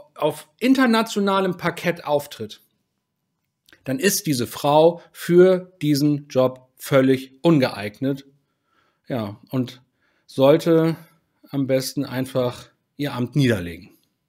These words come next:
Und damit danke ich euch wieder recht herzlich für eure Aufmerksamkeit. Ich wünsche euch allen noch, trotz dieser Nachricht vielleicht auch, einen wirklich tollen Tag. Beste Gesundheit. Und ich bin im Übrigen der Meinung, dass eine Regierung,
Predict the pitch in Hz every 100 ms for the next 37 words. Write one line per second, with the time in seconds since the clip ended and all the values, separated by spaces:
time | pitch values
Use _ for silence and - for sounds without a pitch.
0 | _ _ _ 160 170 175 165 170 202 196
1 | 180 147 156 143 175 175 165 190 - 294
2 | - 143 151 139 143 170 190 175 175 160
3 | 156 175 175 175 175 151 185 262 214 180
4 | 175 - 185 185 156 127 110 - - -
5 | - - - 147 - - 131 127 131 135
6 | 143 - - 151 147 139 147 - 143 156
7 | 156 135 135 135 - 131 156 156 139 151
8 | 143 135 127 127 123 123 - - _ _
9 | 120 120 - 113 104 107 107 101 98 _
10 | _ _ _ _ 151 147 175 190 170 185
11 | 175 170 160 156 160 160 143 139 143 147
12 | 135 135 165 147 120 95